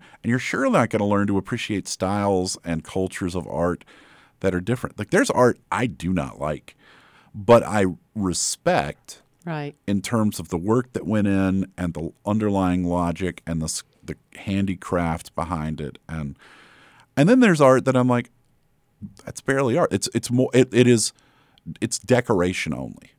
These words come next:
Speaker 2: Mm-hmm.
Speaker 1: And if it's only decorative, to me, it's not art. Like, there's a place for decoration.
Speaker 2: Right.
Speaker 1: But decoration is, like, for me, art, I've actually been thinking about this a lot.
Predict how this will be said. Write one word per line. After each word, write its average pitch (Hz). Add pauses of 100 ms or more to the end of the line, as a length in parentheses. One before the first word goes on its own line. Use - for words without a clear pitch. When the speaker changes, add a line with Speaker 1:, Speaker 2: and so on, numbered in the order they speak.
Speaker 2:
Mm-hmm. 147 (600)
Speaker 1:
And 113
if 110
it's 113
only 170
decorative, 117
to -
me, 95
it's -
not 67
art. 58
Like, 104 (240)
there's 117
a 107
place 135
for 143
decoration. 67
Speaker 2:
Right. 151 (640)
Speaker 1:
But 110 (180)
decoration 120
is, 90 (600)
like, 110
for 113
me, 135
art, 104
I've 101
actually 113
been 85
thinking 87
about 69
this -
a 73
lot. 73